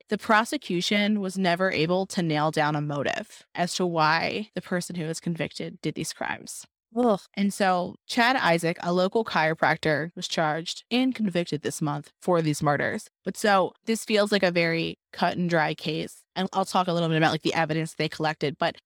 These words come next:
Speaker 1: police collected fingerprints, footprints, physical evidence like bodily fluids and bullets, as well as digital evidence like surveillance footage. And they were able to collect surveillance footage from outside the offices, as well as several businesses in the area. So there was a lot of footage to look at.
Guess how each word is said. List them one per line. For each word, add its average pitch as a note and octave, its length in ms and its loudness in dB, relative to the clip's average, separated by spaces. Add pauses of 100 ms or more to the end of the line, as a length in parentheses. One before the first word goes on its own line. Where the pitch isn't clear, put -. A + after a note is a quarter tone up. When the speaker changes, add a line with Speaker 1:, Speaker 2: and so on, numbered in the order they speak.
Speaker 1:
police A3+ 240 -2
collected F#3 400 -2
fingerprints, G#3+ 720 0
footprints, F3+ 580 -2
physical F#3 360 2
evidence E3+ 400 2
like D3 180 -8
bodily F#3 380 4
fluids E3+ 340 0
and C#3+ 220 -6
bullets, A3+ 440 2 (120)
as F#3 160 -2
well E3 100 4
as E3 140 -2
digital F3 340 0
evidence E3 420 -2
like D#3+ 240 -4
surveillance E3+ 520 -4
footage. G#3+ 480 -2
And G#3+ 160 2
they A#3 100 4
were A#3+ 140 4
able B3 240 4
to F4+ 80 4
collect - 320 2
surveillance F#3 440 0
footage G3 460 -2
from E3 680 2
outside G3+ 460 2
the G3+ 120 -2
offices, A#3+ 760 2
as F#3 180 -4
well G3+ 220 6
as F#3+ 260 2
several G#3+ 680 0
businesses F#3+ 440 -2
in F3 80 0
the D#3 140 0
area. A2+ 440 2 (120)
So G3+ 200 0
there G3 100 0
was F#3 80 -2
a F3 40 0
lot E3 220 2
of E3+ 100 -2
footage E3+ 320 -6
to E3+ 120 -4
look D#3 180 0
at. G3 240 2